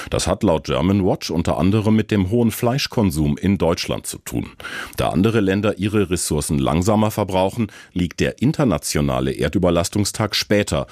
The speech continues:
Er kommt erst im Sommer. Ausländische Investoren haben ihr Engagement in Deutschland im vergangenen Jahr weiter zurückgefahren.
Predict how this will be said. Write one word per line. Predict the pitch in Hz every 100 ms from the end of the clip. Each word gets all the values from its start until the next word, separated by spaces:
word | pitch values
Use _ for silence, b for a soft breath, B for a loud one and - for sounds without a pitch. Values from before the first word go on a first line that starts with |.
| B -
Er | 78
kommt | 113 110 -
erst | - 76 - -
im | 104
Sommer. | 95 57 53 - - _ _ _ _ - B B B B B B - -
Ausländische | 110 - 160 165 156 147
Investoren | 127 123 - - 110 147 156
haben | 123 92
ihr | 82
Engagement | 67 76 73 76 76 104
in | 87
Deutschland | 71 73 - 117 123
im | 117
vergangenen | 113 101 95 107 107 107
Jahr | 98 95 98
weiter | 85 110 - 117
zurückgefahren. | - 101 90 - - 65 57 57